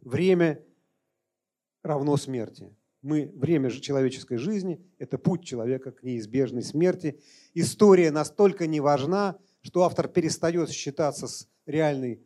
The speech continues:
хронологией, спокойно и даже демонстративно путает события.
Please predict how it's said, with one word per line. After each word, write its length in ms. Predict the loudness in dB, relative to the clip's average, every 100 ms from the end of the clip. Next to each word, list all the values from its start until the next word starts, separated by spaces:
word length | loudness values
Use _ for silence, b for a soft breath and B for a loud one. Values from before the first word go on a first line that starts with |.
| _
хронологией, 720 | -6 -4 -2 -4 -4 -10 -12 _ _ _
спокойно 640 | -10 -2 2 6 6 4 -4 b b -8
и 80 |
даже 240 | -2 0 0
демонстративно 680 | 0 0 -2 -4 -4 -6 -6
путает 440 | -10 -8 -6 -6
события. 720 | -4 -2 -2 -4 -4 -6 -6